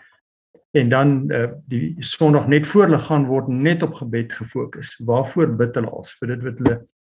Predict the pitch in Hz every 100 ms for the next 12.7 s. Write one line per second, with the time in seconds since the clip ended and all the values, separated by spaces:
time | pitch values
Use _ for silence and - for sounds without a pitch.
0 | _ - 117 110 135 127 123 117 - 120
1 | 113 113 135 123 113 120 113 110 120 117
2 | 117 127 123 117 - 127 123 113 110 110
3 | 113 120 107 120 - 120 120 120 117 117
4 | 165 - _ _ _ _ 143 135 147 147
5 | 147 - - - - - 170 156 127 113
6 | 110 - - - 156 151 135 120 117 -
7 | 131 120 - 175 165 _ _ - 117 131
8 | 117 143 156 151 151 170 196 196 - _
9 | _ _ _ _ _ 131 123 123 117 131
10 | 135 127 123 120 135 123 120 170 147 131
11 | 123 120 - 120 120 113 127 165 165 160
12 | 160 143 139 147 147 143